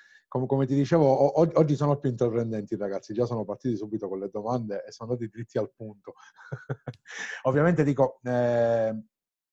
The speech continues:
una, una cosa che io ho voluto fare è che comunque dico, eh, gli altri comunque stanno, stanno vedendo che stiamo prendendo delle persone che hanno, eh, cioè stiamo parlando con delle persone che hanno un proprio stile, un proprio,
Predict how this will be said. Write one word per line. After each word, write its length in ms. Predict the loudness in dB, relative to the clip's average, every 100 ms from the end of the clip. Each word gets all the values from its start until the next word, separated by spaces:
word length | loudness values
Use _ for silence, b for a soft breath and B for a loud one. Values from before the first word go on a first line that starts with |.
| _ _ _ _ _ _ _
una, 240 | -8 -6
una 160 | -4 -2
cosa 280 | 0 -2 -2
che 100 | -2
io 160 | 0
ho 40 | 0
voluto 320 | -2 -2 -2
fare 440 | 0 0 0 -2 -4
è 140 | -8
che 120 | -10
comunque 340 | -12 -8 -6 -6
dico, 360 | -6 -6 -8 -8
eh, 460 | -8 -6 -8 -10 -16 _
gli 100 | -6
altri 300 | -4 -4 -6
comunque 280 | -14 -16 -18
stanno, 280 | -20 -18 -18
stanno 240 | -14 -8
vedendo 360 | -6 -6 -10 -14
che 140 | -16 b b b
stiamo 220 | -20 -12
prendendo 300 | -6 -6 -4 -6
delle 160 | -6
persone 420 | -6 -8 -8 -8
che 140 | -8 -10
hanno, 460 | -8 -8 -8 -8 -12 b b b b b b
eh, 300 | -8 -6 -6
cioè 120 | -8 -8
stiamo 160 | -2 0
parlando 220 | 2 0
con 80 | -2
delle 160 | 0
persone 320 | 0 -2 -4 -2
che 80 |
hanno 160 | -2 -2
un 80 | -2
proprio 240 | -2 -2
stile, 360 | -6 -6 -6 -6
un 100 | -8
proprio, 720 | -8 -4 -2 -2 -2 -4 -8